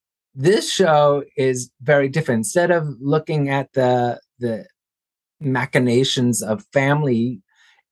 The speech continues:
um, it's really more of a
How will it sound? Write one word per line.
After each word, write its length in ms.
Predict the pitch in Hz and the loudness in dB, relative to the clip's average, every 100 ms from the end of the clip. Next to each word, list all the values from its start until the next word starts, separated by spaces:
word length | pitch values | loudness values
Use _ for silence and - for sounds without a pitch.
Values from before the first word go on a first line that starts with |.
| - | -2
um, 640 | 117 117 113 113 113 113 _ _ _ _ | 0 2 0 0 -2 -8 _ _ _ _
it's 400 | 135 135 - - - _ _ _ | 0 0 -2 -10 -12 _ _ _
really 540 | 160 139 147 160 151 147 | -12 -2 0 2 2 2
more 520 | 139 143 147 147 131 | 2 2 2 2 0
of 360 | 127 123 123 117 - | -2 -4 -4 -8 -6
a 440 | 120 120 120 117 | -4 -2 -4 -6